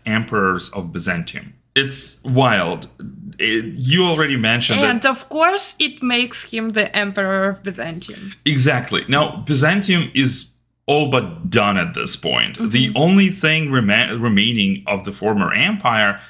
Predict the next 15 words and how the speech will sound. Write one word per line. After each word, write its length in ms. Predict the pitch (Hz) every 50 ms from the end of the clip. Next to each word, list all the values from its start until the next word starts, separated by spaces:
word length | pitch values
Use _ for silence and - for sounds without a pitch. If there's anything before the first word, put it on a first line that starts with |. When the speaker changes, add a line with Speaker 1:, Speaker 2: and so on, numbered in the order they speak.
| - _ _
Speaker 1:
is 220 | - 131 127 127 -
a 80 | -
handful 520 | - - - 113 117 117 120 - 135 113 104
of 160 | 92 - - -
islands, 720 | 95 95 92 104 113 120 131 143 156 160 - - - - - _ _ _ _ _ _ _ _ _ -
the 220 | - 110 113 113
Greek 340 | 92 101 110 110 117 120 - - - - _ _ -
islands, 560 | - 107 110 113 113 120 120 120 120 240 233 233
Speaker 2:
Mm-hmm. 360 | 233 233 233 - - 127 120
Speaker 1:
that 380 | 123 127 123 120 120 - - - -
are 160 | 117 113 113
soon 540 | 110 - - - - - 139 139 143 139 131
to 100 | - 120
be 120 | 107 117
conquered. 680 | 98 - - 92 - - 180 - 127 120 123 127 -